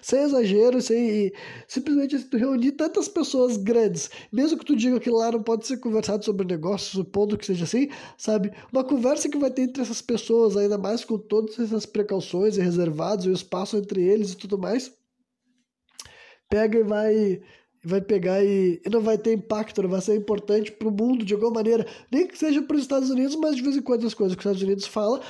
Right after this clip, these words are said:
afetam o mundo inteiro, né? Como esse lance da bomba atômica, a bomba nuclear, não dá pra dizer que simplesmente influenciou a história do mundo como a gente conhece, né? Independentemente de ter começado lá dentro dos Estados Unidos, digamos assim.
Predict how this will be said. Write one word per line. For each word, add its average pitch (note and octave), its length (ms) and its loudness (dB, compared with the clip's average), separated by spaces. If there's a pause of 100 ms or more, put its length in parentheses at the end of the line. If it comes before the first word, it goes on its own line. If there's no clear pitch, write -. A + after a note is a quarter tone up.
afetam B3+ 340 -2
o A#3 40 0
mundo B3 120 0
inteiro, C#4+ 300 0
né? D#3+ 120 -4
Como F#3 200 -2
esse G#3 160 -2
lance G3+ 240 0
da A#3 100 0
bomba G3+ 320 0
atômica, A3+ 360 0
a G3 40 -2
bomba F#3+ 220 -2
nuclear, G3 420 -2 (200)
não B3 100 2
dá A3+ 100 2
pra A#3 160 0
dizer G#3+ 240 0
que G#3+ 80 -12
simplesmente A3 680 0 (520)
influenciou A#3 520 2
a A#3 60 6
história A#3+ 400 0
do A3+ 100 2
mundo A#3+ 320 0
como B3 160 -2
a B3 40 4
gente A#3+ 160 -6
conhece, A#3+ 440 0
né? C#3+ 140 -6 (260)
Independentemente F#3+ 760 0
de - 60 -8
ter G#3+ 120 0
começado F#3+ 420 -4
lá G3 80 0
dentro F#3 280 -2
dos F3+ 120 -8
Estados F#3 220 -2
Unidos, F3 260 -2
digamos D#3+ 380 -4
assim. D3+ 260 -8